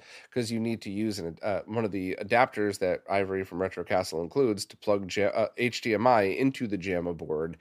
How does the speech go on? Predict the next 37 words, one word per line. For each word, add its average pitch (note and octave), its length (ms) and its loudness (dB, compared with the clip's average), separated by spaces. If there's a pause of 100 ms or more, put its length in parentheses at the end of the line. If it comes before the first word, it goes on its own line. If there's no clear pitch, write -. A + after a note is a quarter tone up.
(340)
And G#2+ 180 -2
then G#2+ 280 4 (100)
it A#2 140 -2
uses A2+ 340 -4
a G#2 40 -2
very B2 460 4
high A2+ 220 4
quality G2 420 4
digital F#2 400 -4
to E2 160 -8
analog F2+ 380 -2
converter F#2+ 580 2 (380)
to G2 160 -2
put G#2 240 -4
out F#2+ 320 2
a F2+ 80 -8
really A2 400 2
nice G2 260 -4
looking E2+ 300 -8
signal. E2+ 440 -6 (420)
So A#2+ 360 4
you C3+ 140 2
end E3+ 160 4
up - 240 4 (160)
losing D#3+ 360 6
H C#3+ 220 4
D C3 140 2
M A#2+ 120 2
I, G#2+ 420 6
you G#2 140 -6
gain A2+ 300 0
the B2 100 2
ability G#2 420 0
for F#2 180 -10
dual F#2 280 -6
ram. F2 420 -4 (380)
If A#2 260 -2